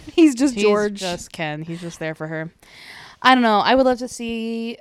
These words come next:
Speaker 2: a documentary about Amelia Earhart instead of this movie. Um,
Speaker 1: Like,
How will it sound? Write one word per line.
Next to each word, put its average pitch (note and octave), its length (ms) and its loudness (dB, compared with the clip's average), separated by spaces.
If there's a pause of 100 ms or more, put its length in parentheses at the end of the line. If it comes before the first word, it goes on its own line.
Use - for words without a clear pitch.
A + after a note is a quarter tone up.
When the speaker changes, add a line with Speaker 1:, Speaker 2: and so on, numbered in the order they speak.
Speaker 2:
a A3+ 100 -2
documentary A#3+ 760 -4
about E3+ 260 -2
Amelia D#3+ 280 -6
Earhart E3 360 -10
instead E3 280 -12
of E3 60 -12
this D#3+ 200 -12
movie. E3 500 -10 (220)
Um, E3 640 -10 (300)
Speaker 1:
Like, A#3+ 240 -2